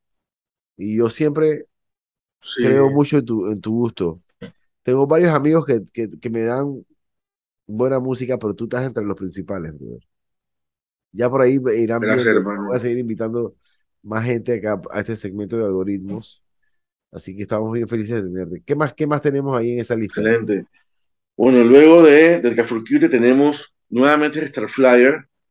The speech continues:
Speaker 2: Esta canción es completamente diferente. Este fue el disco que me enamoró de ellos. Un disco del dos mil seis. La canción se llama The Longest Line. Se van a dar cuenta que es completamente distinta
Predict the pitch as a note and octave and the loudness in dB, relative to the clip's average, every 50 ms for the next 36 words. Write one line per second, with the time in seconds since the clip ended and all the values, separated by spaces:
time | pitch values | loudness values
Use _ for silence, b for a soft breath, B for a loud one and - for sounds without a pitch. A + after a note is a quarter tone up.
0 | _ _ _ _ _ _ - - - E3+ D#3+ C#3 C3+ C#3 D#3 D3+ - - C3+ C3 | _ _ _ _ _ _ -8 -2 2 2 2 2 2 2 0 -2 -2 0 2 4
1 | C#3 C#3 C#3+ D3+ C#3+ C#3 C3+ C#3 D3 C#3 - B2 A#2 A#2 B2 A#2+ A#2 C3+ C3+ D3+ | 4 4 4 2 0 0 -2 -2 -4 -4 -4 -4 -2 -2 -2 -2 -4 -4 -6 -6
2 | C3+ - D3+ D3 C#3+ D3 C#3 D3+ - B2+ A2 G#2+ G#2 G#2 G#2 G#2 G#2 A2 B2 B2+ | -6 -2 -2 -2 0 -2 -4 -2 -2 -2 0 0 -2 -2 -2 0 2 4 4 4
3 | B2+ B2+ A2+ G#2 G2+ A2+ - - - - _ _ _ _ _ _ _ _ _ - | 6 4 4 2 2 0 -2 -4 -10 -18 _ _ _ _ _ _ _ _ _ -6
4 | G#2 A2+ B2 A#2+ B2 C#3+ D3 C3+ A#2+ G#2+ G2+ G2+ G#2 G2+ A2+ B2 C3 C3 C3 C3 | -2 -2 -2 -2 0 2 4 4 4 4 2 -2 -2 -2 -2 -2 0 0 0 0
5 | C3 C3 C3 C3 B2 B2 - - - - C3+ C3 C3 B2+ C#3 C#3 - - - _ | 0 0 -2 -4 -4 -8 -10 -4 2 4 4 4 4 2 -2 -6 -10 -14 -18 _
6 | _ _ _ _ _ _ _ _ - - G#2 A2+ A#2 A#2 A#2 C3 C#3+ C3+ C#3 C3+ | _ _ _ _ _ _ _ _ -10 -8 -6 -6 -6 -4 -2 -2 0 0 0 0
7 | G#2+ G#2+ A2 A#2+ C3 C3+ C3+ C3+ C3+ B2+ C3+ - - - A#2+ B2 A2+ G2+ F#2+ F#2 | 0 2 2 4 6 6 6 4 4 2 0 0 -2 -4 -2 -2 0 -2 -2 -6
8 | F2+ F#2 - - A2+ A2 A2+ A#2+ B2 A#2+ C3 C#3 C#3 C#3 C#3 C#3 - C#3 B2+ C3+ | -10 -14 -12 -8 -4 -2 -2 -2 -2 -2 -2 -4 -6 -6 -10 -8 -8 -4 0 2
9 | C#3+ C#3 D3 C#3+ D3 C#3+ C3+ C3 A2+ A2+ - - D3 C#3+ C3+ B2 C#3 C#3 C#3 C#3 | 2 2 2 2 2 2 2 0 -2 -2 -2 -2 0 0 0 2 2 2 2 0
10 | C#3 - | -4 -10